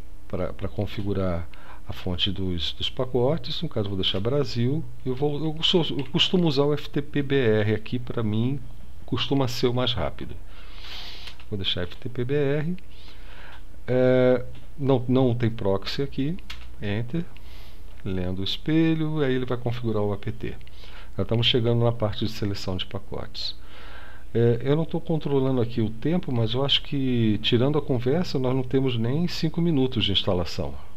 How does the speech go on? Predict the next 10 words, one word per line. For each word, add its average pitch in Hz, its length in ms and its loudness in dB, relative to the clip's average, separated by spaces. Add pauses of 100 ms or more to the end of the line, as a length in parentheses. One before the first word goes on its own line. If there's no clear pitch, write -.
(180)
Tá - 80 -4
sendo 101 260 -2
bem 104 160 0
rápido 123 440 -2
aqui. - 260 -4 (4000)
As 85 220 -4
atualizações... 85 760 -4
Não, 143 140 -4
não, 165 340 -4 (260)
direto, 127 460 -4